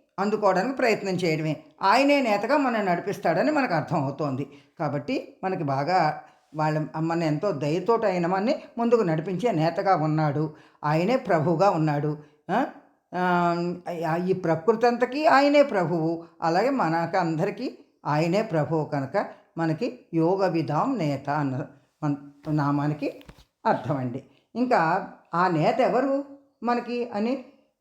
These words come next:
ప్రధాన పురుషేశ్వరః ప్రధానం అనగా ప్రకృతి, పురుష అంటే ఈ జీవుడు. ఈ, ఈ, ఈ జీవుడు పురుషుడయ్యాడు. ఇక్కడ ప్రకృతి ప్రధానం, ప్రధాన పురుషుడయ్యాడు. అది దానికి అర్థం.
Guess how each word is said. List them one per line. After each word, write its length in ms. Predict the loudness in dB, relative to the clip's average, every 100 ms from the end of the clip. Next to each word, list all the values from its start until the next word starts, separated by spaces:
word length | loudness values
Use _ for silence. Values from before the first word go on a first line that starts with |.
| -8
ప్రధాన 600 | -6 -4 0 4 4 4
పురుషేశ్వరః 1200 | 2 -2 -4 -2 0 0 -2 -2 -2 0 -2 -2 -6 -18 _ -8
ప్రధానం 460 | -4 2 2 2 0
అనగా 280 | -2 -2
ప్రకృతి, 720 | -4 -6 0 0 0 -6 -8 -10 _ _ _ _ _ -6
పురుష 240 | -2 0
అంటే 400 | 2 2 2 0
ఈ 100 | 0
జీవుడు. 580 | 0 0 2 2 -2 -14 _ _ _ _ _ _ _ _ _ _ _ _ -12
ఈ, 60 | -12 -8 -2
ఈ, 120 | -2 0
ఈ 320 | 0 0 0 -4
జీవుడు 600 | -2 0 2 2 0 -2
పురుషుడయ్యాడు. 520 | -4 -2 0 2 0
ఇక్కడ 180 | 2 4 4 0 -2
ప్రకృతి 360 | 0 0 0 -2
ప్రధానం, 520 | -2 2 2 2 -2 -8 -6
ప్రధాన 360 | 0 2 2
పురుషుడయ్యాడు. 640 | 2 -2 -4 -2 -2 -2 -2
అది 160 | -2
దానికి 340 | 0 0 0 -4
అర్థం. 320 | -6 -4